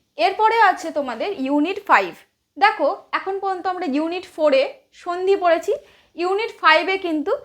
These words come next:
এই যে সংস্কৃত সাহিত্যের ইতিহাস বললাম, এই সংস্কৃত সাহিত্যের ইতিহাস আসবে। কি আসছে? বৈদিক সাহিত্য। বৈদিক সাহিত্য অর্থাৎ ঋগ্বেদ, সামবেদ, এই সম্পর্কে তোমাদেরকে জানতে হবে। তারপরে আসছে বাল্মীকির রামায়ণ। বাল্মীকির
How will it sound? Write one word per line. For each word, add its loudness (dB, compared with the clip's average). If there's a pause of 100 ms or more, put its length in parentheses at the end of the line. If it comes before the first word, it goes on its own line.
(340)
এই -4
যে -6 (100)
সংস্কৃত -2 (120)
সাহিত্যের -2
ইতিহাস 4 (140)
বললাম, 0 (100)
এই -2 (320)
সংস্কৃত -4
সাহিত্যের -6
ইতিহাস -10 (120)
আসবে। -18 (500)
কি 0 (140)
আসছে? -4 (480)
বৈদিক 2 (100)
সাহিত্য। -8 (420)
বৈদিক 2
সাহিত্য -2 (180)
অর্থাৎ -2 (340)
ঋগ্বেদ, 2 (140)
সামবেদ, -2 (120)
এই -6
সম্পর্কে -8
তোমাদেরকে -6 (120)
জানতে -8
হবে। -20 (640)
তারপরে 4 (100)
আসছে -8 (260)
বাল্মীকির 2
রামায়ণ। -6 (360)
বাল্মীকির 2